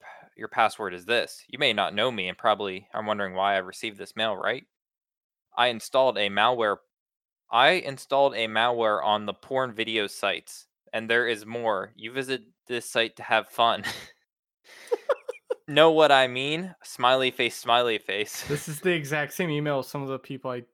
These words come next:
Speaker 2: I work for, um,
Speaker 1: Yeah,
Speaker 2: have
Speaker 1: he's like
Speaker 2: gotten, and it's just, they're like, "Send it to this Bitcoin address," and blah, blah, blah,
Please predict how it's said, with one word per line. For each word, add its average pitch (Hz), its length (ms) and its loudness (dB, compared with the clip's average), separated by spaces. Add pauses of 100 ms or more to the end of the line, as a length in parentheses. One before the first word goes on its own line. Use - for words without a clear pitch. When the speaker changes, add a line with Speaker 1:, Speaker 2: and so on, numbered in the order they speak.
Speaker 2:
I 143 60 -14
work 127 340 -14
for, 135 400 -16 (180)
um, 147 300 -18 (200)
Speaker 1:
Yeah, 104 360 0
Speaker 2:
have 135 120 -4
Speaker 1:
he's 131 100 -2
like 123 140 -2
Speaker 2:
gotten, 127 200 -14
and 147 180 -2
it's 139 160 -4
just, 147 200 -8 (680)
they're 151 80 -8
like, 147 200 -2 (460)
"Send 190 260 0
it 208 100 0
to 156 80 -4
this 185 200 -2
Bitcoin 151 520 -6
address," 127 840 -10
and 143 300 -18 (180)
blah, 160 180 -4
blah, 156 100 -6
blah, 147 600 -8